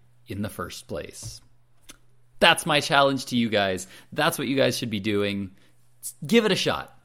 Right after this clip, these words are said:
Just take a look at your garbage. Pay attention to what you're throwing away every single time. And see what comes of it. If you do try, uh, decide to try to do this, let me know how it goes. Comment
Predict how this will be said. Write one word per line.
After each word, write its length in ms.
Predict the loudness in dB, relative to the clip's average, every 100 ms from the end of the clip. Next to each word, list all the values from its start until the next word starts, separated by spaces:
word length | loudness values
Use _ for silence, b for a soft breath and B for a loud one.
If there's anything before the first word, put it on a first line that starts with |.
| -14
Just 260 | -6 -6 0
take 220 | 2 4
a 40 | 4
look 200 | 2 0
at 80 |
your 80 | -2
garbage. 420 | 0 0 -2 -8 -4
Pay 160 | 4 4
attention 380 | 4 -2 -2 -4
to 60 |
what 120 | -2 -4
you're 80 |
throwing 340 | -4 -4 -4 -2
away 260 | -4 -4
every 240 | -6 -8 -8
single 240 | -8 -10
time. 360 | -10 -12 -14 -16 B B B B
And 340 | 0 0 0 -8 -20 _ _ -16
see 280 | -8 -4 -4
what 100 | -2
comes 320 | -2 0 -2
of 100 | -6
it. 140 | -10 _ _ _ _ _ _ _ _ _ -6
If 120 | -4 -2
you 120 | 0
do 120 | 0
try, 300 | 2 0 0 -8 _ 0
uh, 220 | 4 4 2 -6
decide 380 | -4 4 4 4
to 40 |
try 220 | 2 4 4
to 80 |
do 180 | 4 2
this, 360 | 2 0 -4 -14 B B B
let 120 | 0
me 100 | 2
know 120 | 0
how 160 | 2 2
it 140 | 0
goes. 520 | -2 -2 -4 -8 -18 -20 b b b -6
Comment 460 | -2 0 0 -2